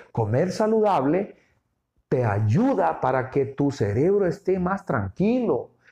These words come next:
más sensato, más limpio y, y puedas pensar mejor. Velo de esa forma, ¿verdad?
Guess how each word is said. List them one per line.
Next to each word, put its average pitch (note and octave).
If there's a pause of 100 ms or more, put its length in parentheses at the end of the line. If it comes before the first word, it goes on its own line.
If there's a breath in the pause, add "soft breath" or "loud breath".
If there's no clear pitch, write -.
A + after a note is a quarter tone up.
más F3
sensato, F3+
más D#3
limpio D#3+ (840)
y, A#2+ (360)
y D#3+
puedas D3+
pensar A#2
mejor. F#2+ (840)
Velo D3+
de F3+
esa F#3
forma, A#3 (1200)
¿verdad? A#2+